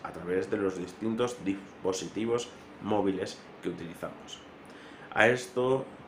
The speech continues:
eh, se une la pérdida de los valores de los espacios donde se desarrollaban los juegos como las calles o plazas. Es por esto que en el trabajo que enlazamos en la parte inferior analizamos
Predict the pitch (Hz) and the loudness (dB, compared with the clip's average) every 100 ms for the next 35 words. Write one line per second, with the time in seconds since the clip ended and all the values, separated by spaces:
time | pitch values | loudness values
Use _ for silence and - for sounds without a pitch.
0 | - - - - - - - - 98 98 | -16 -16 -16 -16 -16 -18 -18 -2 -2 4
1 | 95 98 120 107 107 113 - 95 104 107 | 8 8 8 6 4 2 2 6 6 4
2 | - 104 92 92 92 101 - - 92 90 | 6 6 6 2 4 2 0 2 2 4
3 | - 85 92 107 117 117 - - - 90 | 0 -2 4 6 4 2 -8 -10 -8 -6
4 | - - - 123 123 127 120 104 92 90 | -4 -6 2 2 4 2 2 2 0 2
5 | 87 85 - - - 85 82 87 87 87 | -2 -2 -8 -10 -6 -4 -4 -4 -4 0
6 | 101 104 120 - - 92 - 104 101 113 | 2 2 0 -2 -4 -6 -4 -2 0 0
7 | - - 90 85 - - - 90 101 - | -2 -8 -6 -6 -8 -8 -6 -4 -4 -4
8 | - - 85 - 120 135 - - - - | -10 -10 -8 -4 -6 -6 -12 -12 -14 -16
9 | - - - - - - - - 127 143 | -18 -18 -16 -16 -16 -14 -4 -2 4 8
10 | 139 131 95 95 95 92 - - 92 87 | 8 8 0 2 4 4 0 -2 -2 0
11 | 90 95 95 107 101 95 92 - 120 110 | 2 2 2 0 2 2 0 2 2 2
12 | 101 90 87 87 95 92 92 101 110 - | -2 -2 -2 -2 -2 -2 2 6 6 4
13 | 95 98 95 95 127 143 139 | 2 4 4 4 4 4 0